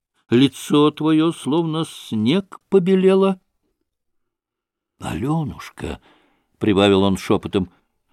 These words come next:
"уж не опять ли проезжал Вяземский? Так, э, должно быть, этот окаянный проезжал мимо саду". "Не кручинься, Елена,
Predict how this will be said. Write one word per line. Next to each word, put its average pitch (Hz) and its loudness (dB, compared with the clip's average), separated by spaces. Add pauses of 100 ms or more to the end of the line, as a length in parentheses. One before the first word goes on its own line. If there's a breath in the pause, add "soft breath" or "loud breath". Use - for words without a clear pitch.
(120)
"уж 120 0
не 127 4
опять 135 -2
ли 135 -4 (380)
проезжал 120 -2
Вяземский? 165 -4 (960)
Так, 127 -2
э, 113 4
должно 113 0
быть, 135 -6 (340)
этот 135 4
окаянный 143 0
проезжал 143 0
мимо 156 0
саду". - 0 (880)
"Не 165 0
кручинься, 107 -4
Елена, 90 -4